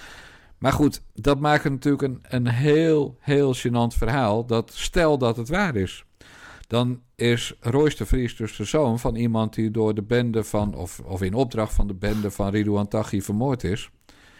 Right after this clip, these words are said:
En die zit dan met zijn vriend Khalid Kassem en zijn, zijn zakenpartner Khalid Kassem, zit hij, eh, zijn tweede, het tweede eerste interview ooit over de dood van zijn vader te geven. Dat is natuurlijk crazy.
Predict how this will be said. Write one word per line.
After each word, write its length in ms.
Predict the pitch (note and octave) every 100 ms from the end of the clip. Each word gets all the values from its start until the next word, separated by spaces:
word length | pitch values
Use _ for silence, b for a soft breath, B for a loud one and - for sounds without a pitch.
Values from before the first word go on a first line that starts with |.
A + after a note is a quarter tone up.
| b b b -
En 100 | A2+
die 80 | G#2
zit 160 | A#2
dan 120 | A2
met 140 | A2 A2
zijn 140 | A#2+
vriend 320 | - D3+ D3+
Khalid 440 | - A2+ A2 A2+ -
Kassem 540 | G#2+ - B2+ A#2 - _
en 220 | G#2+ G#2+
zijn, 260 | G#2 G#2 G2+ -
zijn 240 | - G2
zakenpartner 760 | - C3+ C#3+ B2 G#2+ G#2 F#2+ F#2
Khalid 380 | - G2 F#2+ -
Kassem, 480 | F2+ - F2 A#2 B B B B B -
zit 300 | - B2+ -
hij, 380 | G#2+ G2+ G2+ G#2
eh, 80 | A2
zijn 320 | G#2 G#2+ F2+ -
tweede, 640 | C3 A#2+ A2+ A2+ A2+ A2+
het 140 | A#2+
tweede 380 | - C3 A#2+ A2
eerste 320 | B2+ B2 -
interview 380 | B2+ B2+ - C3 C3
ooit 320 | D3+ D#3 - G2
over 340 | A2+ G#2+ G#2
de 100 | G2+
dood 240 | F#2+ A2 -
van 160 | A#2
zijn 120 | B2
vader 300 | - C#3+ A#2+ G2+
te 80 |
geven. 340 | - G2 F#2 G#2
Dat 80 | B2
is 60 |
natuurlijk 380 | - G#2+ G#2 - b b b -
crazy. 540 | C3+ C3+ B2 F#2 E2